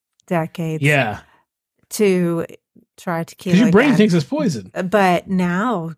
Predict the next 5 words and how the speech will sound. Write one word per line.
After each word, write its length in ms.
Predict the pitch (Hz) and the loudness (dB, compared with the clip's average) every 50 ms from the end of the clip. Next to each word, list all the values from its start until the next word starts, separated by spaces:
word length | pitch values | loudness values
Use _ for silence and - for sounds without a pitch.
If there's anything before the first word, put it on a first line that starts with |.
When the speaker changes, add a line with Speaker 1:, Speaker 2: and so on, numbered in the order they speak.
| _ _ _ _ _ _ _ _ _ | _ _ _ _ _ _ _ _ _
Speaker 1:
yeah, 400 | 226 185 170 196 190 175 156 151 160 165 | -6 -2 0 0 0 0 -2 -4 -4 -2
no, 460 | 180 180 175 165 151 151 180 196 226 208 | -2 0 0 -2 -2 -4 -6 -8 -10 -8
I'm, 380 | - - 180 175 175 165 185 - _ _ _ _ _ _ _ _ _ _ _ - - - - - - _ _ _ _ _ _ _ _ _ _ | -4 -2 -2 0 0 -2 -4 -8 _ _ _ _ _ _ _ _ _ _ _ -16 -14 -14 -14 -14 -18 _ _ _ _ _ _ _ _ _ _
yeah, 120 | - - - - - - | -10 -10 -10 -12 -6 -2
I'm 240 | - 202 180 - | -2 -2 -2 -2